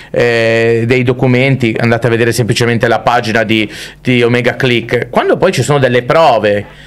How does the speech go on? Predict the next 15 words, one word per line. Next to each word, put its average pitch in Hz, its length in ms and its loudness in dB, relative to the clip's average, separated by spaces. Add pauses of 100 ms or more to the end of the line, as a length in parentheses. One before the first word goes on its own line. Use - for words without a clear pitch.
(180)
che 151 100 -2
ti 160 140 0
confermano 180 800 0
che 127 180 -4
cazzo - 300 0
non 139 140 2
erano 208 240 2
teorie 139 320 0
complottiste, 123 920 -2
avevano 156 380 0
ragione 147 420 0
quei 131 160 -2
cazzo 135 280 -2
di 127 60 2
complottisti, 127 800 -2